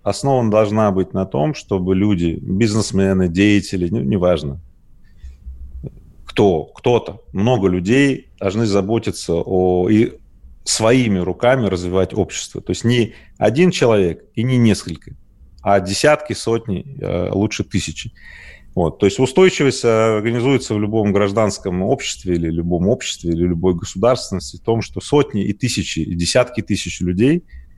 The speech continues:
ну, занимаются этим. И, и тогда, неважно по каким причинам, пропал человек или там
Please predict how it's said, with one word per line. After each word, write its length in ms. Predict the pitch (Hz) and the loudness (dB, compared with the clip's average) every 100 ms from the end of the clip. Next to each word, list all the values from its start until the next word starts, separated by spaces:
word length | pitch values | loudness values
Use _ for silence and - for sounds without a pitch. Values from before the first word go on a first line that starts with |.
| - - - | -20 -20 -12
ну, 140 | - - | -12 -2
занимаются 680 | 98 107 113 113 95 - | 4 6 6 4 0 -4
этим. 320 | - 90 - 110 - - - - - | -4 -4 -4 -18 -20 -20 -14 -8 2
И, 200 | 113 117 | 4 4
и 220 | - 123 | 4 0
тогда, 720 | 117 113 123 160 185 196 - - - _ _ 113 | 2 2 4 4 4 -2 -14 -20 -20 _ _ -2
неважно 560 | 123 135 151 120 113 | 0 4 4 2 -2
по 120 | - | -4
каким 320 | 107 104 110 101 | -6 -4 -2 -2
причинам, 640 | 104 - 110 92 82 85 - - - - - - | -4 -2 0 0 -2 -6 -18 -20 -20 -20 -20 -6
пропал 480 | 110 107 - 123 117 | -2 0 4 4 4
человек 680 | - 98 98 98 107 107 - | 0 -2 0 0 2 2 0
или 160 | 98 90 | -4 -4
там 500 | 95 87 87 87 | -2 -2 -2 -6